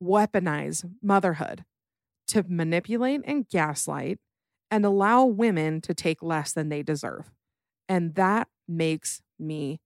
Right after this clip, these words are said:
mad. If he thinks that women are so passionate and beautiful and wonderful and smart and amazing,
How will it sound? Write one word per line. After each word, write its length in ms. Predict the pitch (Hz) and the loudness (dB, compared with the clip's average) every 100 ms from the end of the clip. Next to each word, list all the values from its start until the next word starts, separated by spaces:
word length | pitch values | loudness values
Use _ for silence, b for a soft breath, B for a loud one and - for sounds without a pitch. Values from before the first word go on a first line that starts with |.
| _ - | _ -10
mad. 440 | 160 143 - - _ _ _ _ _ - | -8 -8 -12 -20 _ _ _ _ _ -4
If 100 | 190 | -2
he 300 | 185 262 302 | 0 2 4
thinks 300 | 294 269 - | 4 0 2
that 220 | 180 - _ _ _ - | 2 0 _ _ _ -4
women 360 | 185 190 196 | 0 2 2
are 160 | 175 160 | -2 -2
so 240 | - 233 | 2 0
passionate 460 | - 214 190 - 175 | 2 2 2 0 -4
and 100 | 175 | -4
beautiful 340 | 208 196 180 | -4 -4 -4
and 100 | 180 | -2
wonderful 340 | 185 190 180 170 | 0 2 2 -2
and 100 | 165 | 0
smart 160 | 202 | -2
and 100 | 151 | -2
amazing, 400 | 180 175 175 156 | -2 -4 -4 -6